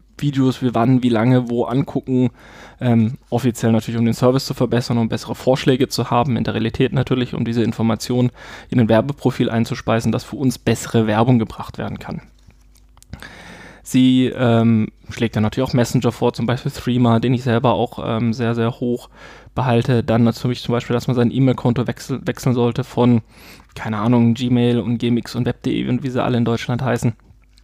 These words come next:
hin zum Beispiel zu posteo und mailbox dot org. Ähm, die kosten dann zwar was, dafür kann man sich aber sicher sein, dass da die gelten, äh, die, die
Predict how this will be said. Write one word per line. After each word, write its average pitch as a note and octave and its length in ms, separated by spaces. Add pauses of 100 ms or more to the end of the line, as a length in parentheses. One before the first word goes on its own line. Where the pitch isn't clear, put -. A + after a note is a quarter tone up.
(300)
hin C#3 220
zum B2 160
Beispiel A2+ 420
zu A#2+ 300
posteo A#2+ 500
und A2+ 100
mailbox C#3 380
dot B2 180
org. A#2+ 320 (640)
Ähm, A#2 300 (140)
die - 60
kosten D3+ 360
dann C#3+ 140
zwar C3+ 180
was, C3 180
dafür - 240
kann A#2 140
man A#2+ 80
sich A#2+ 160
aber A#2+ 140
sicher B2+ 200
sein, A2+ 200
dass A2+ 100
da A#2 120
die A#2 100
gelten, B2 500
äh, A#2+ 260
die, - 200
die - 240